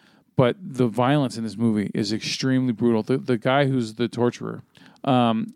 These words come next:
they cut that out of the s-, the synopsis here, but he has a tool that's like a cheese grater, and it takes layers of skin off. Because when he tortures people, he likes to take off sections of skin.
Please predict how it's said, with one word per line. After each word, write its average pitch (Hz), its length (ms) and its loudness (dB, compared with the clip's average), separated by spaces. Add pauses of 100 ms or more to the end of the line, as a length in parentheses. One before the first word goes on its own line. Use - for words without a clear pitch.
they 151 200 4
cut 160 220 0
that 135 160 2
out 135 160 4
of 110 80 -2
the 113 60 -8
s-, - 240 -6
the - 140 -2
synopsis 120 500 -2
here, 107 160 0
but 107 140 -4
he 139 160 2
has 165 160 4
a 120 60 -4
tool 127 460 2 (180)
that's 120 240 0
like 131 160 0
a 117 60 -4
cheese 135 320 0
grater, 165 440 4 (460)
and 139 160 4
it 131 100 0
takes 156 340 -2
layers 147 340 4
of 113 100 -2
skin 127 280 0
off. - 300 -8 (140)
Because 135 240 0
when 135 120 2
he 123 60 2
tortures 170 420 0
people, 131 320 2
he 139 160 4
likes 147 220 4
to 139 100 -4
take 139 200 -2
off 113 140 -4
sections - 460 -6
of 107 120 -6
skin. - 340 -10